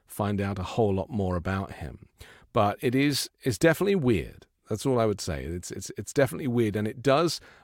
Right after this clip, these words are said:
open a window on these kind of, you know, extremist relationships, these kind of Christo-, um, Christian nationalist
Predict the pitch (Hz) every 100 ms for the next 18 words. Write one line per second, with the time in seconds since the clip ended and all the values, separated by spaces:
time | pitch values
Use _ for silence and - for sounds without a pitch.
0 | _ - 143 151 156 127 123 110 139 151
1 | 147 113 82 78 73 - _ _ - 113
2 | 104 104 98 - _ - 110 95 - -
3 | - - 135 104 95 - - - 113 113
4 | 110 101 - - 98 101 98 - 95 -
5 | 69 - 92 - 92 - - 101 - 98
6 | 95 - - - _ _ _ - 71 85
7 | - 127 - 104 107 98 - 95 87 82
8 | -